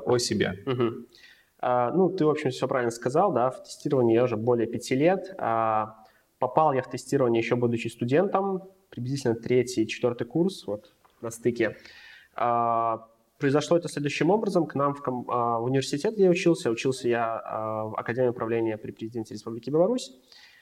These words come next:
Speaker 2: А, тут недалеко, кстати, рядышком. <laughs>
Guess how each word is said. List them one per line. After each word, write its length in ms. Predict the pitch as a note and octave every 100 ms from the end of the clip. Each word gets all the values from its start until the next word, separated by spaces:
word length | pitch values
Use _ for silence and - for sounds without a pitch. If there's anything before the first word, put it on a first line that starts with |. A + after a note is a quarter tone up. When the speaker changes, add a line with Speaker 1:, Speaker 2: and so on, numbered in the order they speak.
| _ _ _
Speaker 2:
А, 600 | A#2+ A#2+ A#2 A#2 A#2 A#2 -
тут 160 | - -
недалеко, 340 | A#2+ A#2 A#2
кстати, 340 | G#2+ - A2 -
рядышком. 460 | A#2 A#2 - D3+
<laughs> 40 | -